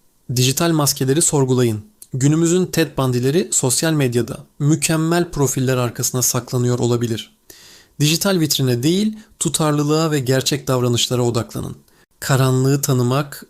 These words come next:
ışığı korumaktır. Ted Bundy bir canavardı ama bize insan zihninin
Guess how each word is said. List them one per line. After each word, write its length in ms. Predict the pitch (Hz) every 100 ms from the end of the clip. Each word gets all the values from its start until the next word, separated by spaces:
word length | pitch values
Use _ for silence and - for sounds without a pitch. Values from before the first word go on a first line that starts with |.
| -
ışığı 320 | - - 135
korumaktır. 760 | 135 131 120 110 - - - _ _ _ _ _ _ -
Ted 220 | 165 151
Bundy 240 | 165 151
bir 80 | 139
canavardı 720 | 127 131 127 131 113 131 170 -
ama 240 | 127 120
bize 400 | 123 131 147 165 -
insan 400 | 135 123 - 147
zihninin 680 | 131 135 131 131 147 165